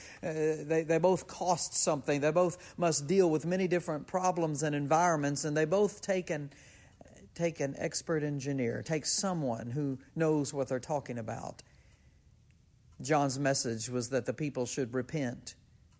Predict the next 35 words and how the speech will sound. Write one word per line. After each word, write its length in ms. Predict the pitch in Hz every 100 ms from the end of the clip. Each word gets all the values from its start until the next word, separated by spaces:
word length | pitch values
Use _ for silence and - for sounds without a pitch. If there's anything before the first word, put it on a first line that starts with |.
| -
change 400 | - 180 185 165
their 160 | 180 170
minds, 480 | 147 139 139 143
forsake 580 | - 139 - 196 190 -
their 220 | 151 160
sins 460 | 151 165 135 131 139
in 100 | 147
order 220 | 165 175
to 120 | 160
receive 500 | 143 131 196 196 190
the 120 | 156 139
remission 540 | 139 165 170 175 170
of 140 | -
sins. 600 | - 131 113 110 117 - - _ _ _ - -
Otherwise, 520 | 208 208 170 175 190
they 100 | 165
would 140 | 160 147
be 100 | 175
in 80 | 156
no 160 | 190
position 540 | 190 170 143 - 120 113
to 80 |
receive 420 | 117 113 123 117 113
the 100 | 120
Lord. 460 | 120 120 117 117 _ - - _ _ -
Only 300 | - 185 170
holy 460 | 156 - 196 180 180
people 460 | - 170 127 123 123
are 120 | 143
able 260 | 143 127
to 120 | 123 127
appreciate 640 | 123 170 - 127 113 120
the 80 | 127
Holy 380 | 165 151 113 110
Son 440 | - 139 107 110